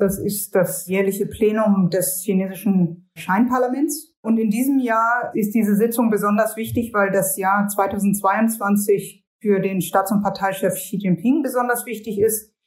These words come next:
Im Herbst haben wir hier den großen Parteikongress. Der findet nur alle fünf Jahre statt. Und normalerweise würde er in diesem Jahr abtreten und einem Nachfolger Platz machen. Und das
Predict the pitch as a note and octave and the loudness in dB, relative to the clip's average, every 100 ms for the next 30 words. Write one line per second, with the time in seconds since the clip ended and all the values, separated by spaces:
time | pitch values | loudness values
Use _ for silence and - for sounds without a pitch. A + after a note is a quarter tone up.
0 | _ - G3+ F#3+ G3 G3+ - G#3+ G3 F#3+ | _ -2 0 2 2 0 -4 -2 0 0
1 | F#3+ F#3 F3+ F3+ F3+ F#3 - F3 - G3+ | 0 0 -2 -2 0 -2 -4 -6 -2 0
2 | B3 C4+ B3 C4 C4+ - - - G3+ G3 | 0 0 0 0 0 -2 -8 -4 0 2
3 | F3+ G3 G3 G3+ - G3 - G#3 G#3 G3+ | 2 2 0 0 0 0 0 -2 0 0
4 | C4 B3+ C4 C4 - _ _ - - - | 0 -2 -4 -4 -8 _ _ -20 -20 -20
5 | _ - A#3 A#3+ A3 G#3+ A#3+ A#3 A3+ G#3 | _ -2 0 2 2 2 2 2 0 0
6 | A3+ A3 G#3 G3+ G#3+ A3 G#3+ A3+ A3+ A#3 | 0 -2 0 2 2 2 0 0 0 2
7 | A#3+ G3+ - - - F#3 - A#3 C#4 B3+ | 2 2 -2 -2 -2 -2 2 2 2 0
8 | G#3 - - G3 G3 G3 F#3+ G3 G#3 - | 0 0 0 2 2 0 0 0 0 -4
9 | - G#3 G#3 G3+ B3+ - B3 A#3+ A3 G3+ | 0 2 2 0 -2 0 0 0 0 0
10 | A3 - - | 0 -4 -8